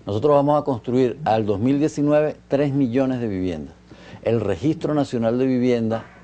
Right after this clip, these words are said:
en solicitudes de vivienda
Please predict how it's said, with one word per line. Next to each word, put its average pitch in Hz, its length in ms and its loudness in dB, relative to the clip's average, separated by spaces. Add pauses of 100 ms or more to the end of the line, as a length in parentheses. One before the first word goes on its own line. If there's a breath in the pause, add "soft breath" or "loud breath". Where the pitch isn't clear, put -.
en 123 240 0
solicitudes 113 1080 0 (300)
de 104 260 0
vivienda 120 720 0